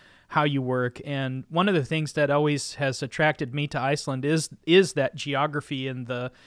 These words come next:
and the weather and the landscape. And, uh, it's always been very appealing to me. And I would imagine that living in a place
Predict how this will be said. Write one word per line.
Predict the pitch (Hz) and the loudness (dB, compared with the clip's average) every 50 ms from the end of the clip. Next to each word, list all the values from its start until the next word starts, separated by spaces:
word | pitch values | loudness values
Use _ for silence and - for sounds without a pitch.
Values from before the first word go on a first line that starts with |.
| - _ - | -20 _ -8
and | 120 127 120 | -6 -4 -4
the | 123 | -2
weather | 127 156 208 202 165 170 147 139 | 2 2 2 4 4 4 4 2
and | 135 131 131 | 2 0 -2
the | 127 | -2
landscape. | 127 147 156 165 170 160 - - - 156 147 139 131 120 - | 0 0 0 0 0 -2 -4 -2 0 0 0 0 0 -2 -4
And, | 135 123 123 120 120 123 - | -6 -6 -6 -8 -10 -12 -10
uh, | - 123 123 123 120 120 - - - - | -10 -10 -8 -8 -10 -12 -14 -16 -16 -16
it's | - - - | -6 -2 2
always | 156 165 165 143 - | 2 4 2 2 0
been | - 151 139 135 | -4 -6 -4 -2
very | 135 151 143 131 123 | 0 0 0 2 0
appealing | 120 - - 208 220 214 185 147 131 | -2 -2 -2 0 0 2 2 0 -2
to | - - 139 | -4 -8 -8
me. | 117 113 113 117 117 - _ - - - - - - - _ _ _ - | -8 -6 -8 -8 -10 -12 _ -20 -20 -20 -20 -20 -20 -20 _ _ _ -2
And | 151 151 151 | -2 0 2
I | 151 147 156 151 | 2 2 2 2
would | 156 156 156 147 | 2 2 0 0
imagine | 147 151 170 196 226 233 - 196 170 | 0 0 0 0 0 0 0 0 0
that | 151 143 - | -2 -2 0
living | 160 175 226 247 269 214 | 2 2 4 4 4 2
in | 160 135 | 0 0
a | 123 | -2
place | 113 - 160 143 127 120 131 - - - - - | -6 -6 -6 -4 -4 -4 -4 -6 -6 -10 -12 -14